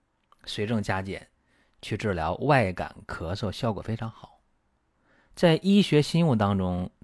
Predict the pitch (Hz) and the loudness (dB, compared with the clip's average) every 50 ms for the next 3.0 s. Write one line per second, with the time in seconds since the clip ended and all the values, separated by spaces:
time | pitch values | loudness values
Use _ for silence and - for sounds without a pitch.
0 | - - 110 101 95 90 82 - - - - 87 110 123 135 - - - - 80 | -8 -2 -2 0 0 0 -2 -6 -8 -10 -8 -4 -2 -2 -2 -2 -4 -6 -8 -10
1 | - - - - 90 107 135 117 104 90 87 80 - - - - 76 73 71 - | -10 -8 -6 -6 -2 -2 -2 -2 -2 -4 -6 -8 -10 -12 -12 -12 -14 -14 -14 -16
2 | - - _ _ _ _ _ _ _ _ _ _ - - 156 139 107 87 - | -18 -20 _ _ _ _ _ _ _ _ _ _ -6 -2 0 2 2 0 -2